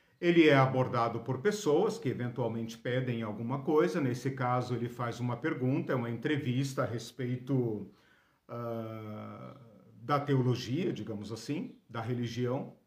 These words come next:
Essa é uma primeira parte. Então, ela vai aqui no, no, no Mateu-, em Mateus dezenove,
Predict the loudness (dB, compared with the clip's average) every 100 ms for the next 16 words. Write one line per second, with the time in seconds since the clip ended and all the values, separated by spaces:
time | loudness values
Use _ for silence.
0 | _ _ _ _ _ _ -20 _ _ _
1 | 6 8 8 8 8 6 4 4 4 4
2 | 2 0 -12 -18 -16 -6 -2 0 2 4
3 | 2 2 2 4 4 2 2 2 4 4
4 | 6 6 6 2 0 0 2 2 2 0
5 | -2 -4 -6 -4 0 2 0 0 0 2
6 | 0 -2 -2 -2 -2 0 0 0 -4 -4
7 | 0 2 2 -2